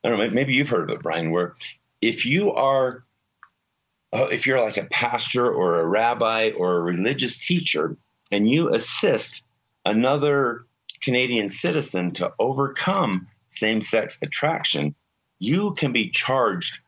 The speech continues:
with a crime. It is now illegal in, I don't know if it's throughout all Canada or if it's just maybe a province. I,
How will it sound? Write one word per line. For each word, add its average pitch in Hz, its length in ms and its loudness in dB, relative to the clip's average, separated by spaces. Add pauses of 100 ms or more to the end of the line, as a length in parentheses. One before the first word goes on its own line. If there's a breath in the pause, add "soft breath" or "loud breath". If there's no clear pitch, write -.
(200)
with 107 280 -2
a - 60 -4
crime. - 760 -2 (320 loud breath)
It 110 100 2
is 123 200 0
now 135 260 2
illegal 117 840 0 (380)
in, 101 480 0 (100)
I - 80 -6
don't - 140 -4
know 87 60 -2
if 82 100 -6
it's 92 160 -6
throughout 95 280 2
all 92 120 0
Canada 135 400 0
or 80 160 0
if 73 60 -10
it's 78 160 -2
just - 240 -4
maybe 73 240 -2
a - 140 -12
province. 101 380 0
I, 90 80 -2